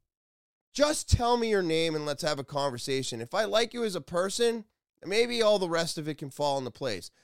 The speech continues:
But you can't shove this shit down people's throats and, and expect them to accept it when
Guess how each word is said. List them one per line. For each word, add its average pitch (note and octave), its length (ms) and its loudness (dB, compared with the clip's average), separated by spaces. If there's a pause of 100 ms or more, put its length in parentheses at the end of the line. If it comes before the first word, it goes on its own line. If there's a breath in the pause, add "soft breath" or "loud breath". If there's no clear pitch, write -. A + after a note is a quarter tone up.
(100)
But G3 100 -6
you A#3 60 -8
can't C#4+ 400 4 (280)
shove A#3+ 500 2
this G#3 160 -2
shit - 360 -4
down F3 240 0
people's A3+ 400 -4
throats F3 500 0 (280)
and, F#3+ 180 -2 (200)
and F#3+ 120 0
expect - 680 -2
them F3 300 -2 (260)
to F#3 160 0
accept - 680 -2
it - 320 -8 (440)
when F#3+ 360 0